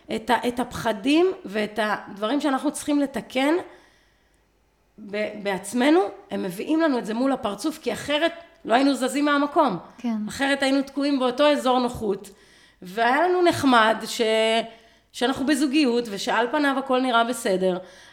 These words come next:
Speaker 1: אבל רק כשאני נפגעת, או אני חווה איזושה-, איזושהי חוויה שלילית, אז אני באה ואומרת, "די." אז אני באה ואומרת, "זה לא יכול להיות." אז אני באה ואומרת,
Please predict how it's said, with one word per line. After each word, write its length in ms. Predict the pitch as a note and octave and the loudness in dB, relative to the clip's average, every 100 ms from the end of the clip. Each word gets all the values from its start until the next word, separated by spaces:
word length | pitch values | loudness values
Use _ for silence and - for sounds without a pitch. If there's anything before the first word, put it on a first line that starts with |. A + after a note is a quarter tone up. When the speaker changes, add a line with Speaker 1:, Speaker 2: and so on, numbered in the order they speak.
| - | -12
Speaker 1:
אבל 220 | G3 G#3 | -8 -6
רק 300 | G#3+ B3 E4+ F4+ | -4 2 0 0
כשאני 1120 | - - C4+ A#3+ E3+ - _ _ F#3+ G3+ B3+ A3 | -10 -6 -4 -4 -6 -14 _ _ -4 0 0 0
נפגעת, 760 | G3 F3 F#3 A#3 A3 E3+ D#3+ - | -4 -6 0 4 4 2 -2 -8
או 80 | G3+ | -6
אני 400 | F#3+ A#3 A#3 F3+ - _ _ | -4 -2 -2 -4 -14 _ _
חווה 480 | - G3+ F#3 C4 A#3+ | -14 -12 -2 0 2
איזושה-, 320 | A#3+ B3+ - | 0 -4 -6
איזושהי 720 | A#3 A#3+ B3 B3 B3 G#3 G3+ G3 | -6 -8 -8 -8 -8 -8 -10 -12
חוויה 420 | - F#3+ G#3+ C4 | -10 -4 -2 -2
שלילית, 580 | - A3 G3+ A#3+ F4+ - - - - - | -4 -4 0 2 2 -2 -20 -20 -20 -4
אז 200 | A#3 C#4 | 0 2
אני 160 | D#4 A3+ | 2 2
באה 200 | G#3+ C4 | 2 2
ואומרת, 360 | A3+ A3 A3+ F3+ | 0 -2 -2 2
"די." 220 | G3+ F#3 D3+ - _ _ - | 2 2 -2 -10 _ _ -2
אז 200 | B3 C#4+ | 0 2
אני 140 | C#4 | 2
באה 180 | G#3 B3+ B3+ | 4 2 2
ואומרת, 360 | G#3+ A#3+ C#4+ C#4+ | -2 -2 -4 -6
"זה 140 | F#3+ | -2
לא 80 | A3 | 0
יכול 240 | A3+ A#3 | 0 -2
להיות." 380 | F#3+ G3+ - - - - - | -2 -2 -2 -8 -20 -20 -6
אז 200 | - C4 | 0 2
אני 160 | D#4 C#4 | 2 0
באה 200 | A#3 C4 | 0 0
ואומרת, 360 | B3 A3+ B3 D#4 | -2 -2 -2 -2